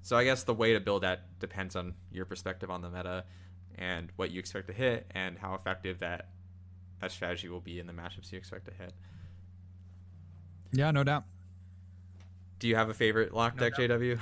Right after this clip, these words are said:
Speaker 1: <laughs> I don't know if you tested
Speaker 2: Yeah,
Speaker 1: too
Speaker 2: I,
Speaker 1: many
Speaker 2: I
Speaker 1: of them.
Speaker 2: just, no, I, I, I put my due diligence into Sableye. I do like it as an archetype, but it does have its very glaring, uh, weaknesses. I, I would say that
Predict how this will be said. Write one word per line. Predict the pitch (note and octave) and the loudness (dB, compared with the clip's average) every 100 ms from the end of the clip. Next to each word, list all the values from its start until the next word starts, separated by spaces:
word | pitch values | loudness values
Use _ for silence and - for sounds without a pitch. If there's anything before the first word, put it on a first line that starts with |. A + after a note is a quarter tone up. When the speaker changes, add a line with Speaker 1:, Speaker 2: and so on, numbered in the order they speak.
| - | -4
Speaker 1:
<laughs> | - | 0
I | D3 B2 C3+ - - - - - - - - A2 | 2 2 0 -10 -16 -16 -16 -16 -14 -12 -4 6
don't | B2 | 8
know | A2+ | 8
if | A2 | 4
you | G#2 | 4
tested | A2+ - - | 6 8 8
Speaker 2:
Yeah, | - | 6
Speaker 1:
too | |
Speaker 2:
I, | G2 | 6
Speaker 1:
many | G2 | 6
Speaker 2:
I | |
Speaker 1:
of | F#3+ | 4
them. | F#3+ B3 | 2 -2
Speaker 2:
just, | - - - - - - - - - - - - | -8 -14 -18 -18 -18 -16 -16 -10 -2 -2 -4 0
no, | A3 C4 | 4 4
I, | B3 B3+ A3 | 4 2 2
I, | B3 | 2
I | A#3+ C4 | 4 0
put | - D4 | 0 0
my | B3 A3 G3+ F3+ D3+ | 4 4 4 4 2
due | D3 F#3 | 4 4
diligence | D#3 D#3 D#3+ E3+ D#3 | 4 4 4 0 0
into | D#3+ D3+ | 0 0
Sableye. | - C#3 C#3+ E3 E3 F3+ F#3+ - | -2 -2 -2 0 2 2 -2 2
I | D#3+ | 4
do | E3 G#3+ A#3 | 6 6 4
like | E3 F3+ | 4 4
it | G3+ F#3 | 4 4
as | E3 D3+ | 4 4
an | |
archetype, | C3+ D3 E3 F#3 E3+ E3+ D3+ | 2 2 4 4 4 4 0
but | D3 D3 C#3+ | 4 4 4
it | D3+ C#3+ | 2 4
does | E3+ D#3+ | 4 6
have | E3 D#3 | 4 4
its | C#3 - - - | 2 -2 -8 -6
very | C3 D3 D3+ | 0 4 4
glaring, | C3+ C3+ C3 C3 C3 C3+ C#3+ C#3+ C#3 C3 | 2 0 0 2 2 2 4 2 2 2
uh, | B2 A#2+ A#2+ A#2 A#2+ - | 2 2 0 0 -4 -2
weaknesses. | C3 F3 A3+ G3 G3+ F#3+ - - - - - - - - | 4 4 6 4 4 4 0 -6 -14 -16 -18 -18 -18 -2
I, | D3 | 2
I | D#3+ D#3 | 4 4
would | E3 F3 | 4 4
say | - F3 | 4 4
that | D#3+ D3 | 4 2